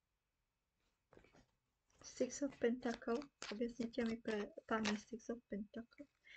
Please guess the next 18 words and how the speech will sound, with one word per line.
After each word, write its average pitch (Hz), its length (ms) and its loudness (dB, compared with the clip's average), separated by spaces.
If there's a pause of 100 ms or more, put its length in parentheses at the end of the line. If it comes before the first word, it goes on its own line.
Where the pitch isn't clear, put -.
(680)
OK. 214 480 0 (240)
Ak-, 220 320 2 (1800)
vy 240 80 12
máte 311 320 12
ten 269 160 12
zlý 277 320 10
pattern, 220 640 10 (240)
viete, 277 480 12 (480)
že 220 160 8
dávať, 254 480 10
dávať, 233 400 10
dávať, 220 400 10
dávať, 202 480 10 (720)
ale 226 160 12
vám 269 240 12
nikto 277 320 10
nič 277 240 10
nedáva. 277 560 12